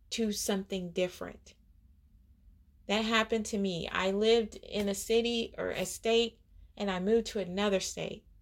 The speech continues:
and I moved back. I have different friends. I have different people that I connect to now. I don't have the same type of people that I deal with now.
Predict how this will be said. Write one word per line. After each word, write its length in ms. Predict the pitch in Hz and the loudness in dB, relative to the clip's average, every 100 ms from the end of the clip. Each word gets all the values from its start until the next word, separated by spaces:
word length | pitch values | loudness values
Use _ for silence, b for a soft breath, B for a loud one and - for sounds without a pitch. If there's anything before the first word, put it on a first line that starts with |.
| - - - | -20 -20 -12
and 180 | 180 185 | -4 -2
I 80 | 190 | 0
moved 300 | 196 190 180 | 2 2 0
back. 600 | 208 233 202 - - - - - _ _ - - - - - - - - | 0 2 0 -4 -14 -20 -20 -20 _ _ -20 -20 -20 -20 -20 -20 -20 -8
I 100 | 240 | -4
have 320 | 233 208 170 | -2 -2 -2
different 420 | 196 226 247 247 | 0 0 0 -8
friends. 540 | - 220 214 214 214 208 | -6 -2 2 2 2 0
I 100 | 190 | -4
have 320 | 185 170 - | -2 -4 -2
different 360 | 226 226 226 208 | -4 -2 -6 -6
people 320 | 226 220 196 | -8 -6 -4
that 140 | 190 | -4
I 120 | 185 | -4
connect 540 | 180 185 175 196 247 - | -6 -8 -6 -4 -6 -6
to 200 | 185 151 | -6 -6
now. 380 | 156 147 139 - B B B | -6 -8 -10 -14 B B B
I 100 | 208 | 2
don't 260 | 226 214 - | 4 2 -2
have 280 | 214 214 196 | -2 0 0
the 120 | 180 | -2
same 460 | - 196 196 196 | 0 0 0 -2
type 380 | 190 - 185 180 | -6 -6 -4 -4
of 220 | 165 - | -6 -10
people 380 | - 214 202 175 | -4 -4 0 0
that 140 | 165 165 | 0 -2
I 140 | 156 | -4
deal 320 | 151 180 185 | 0 2 2
with 220 | 165 151 | 2 -2
now. 320 | - - - | -6 -10 -10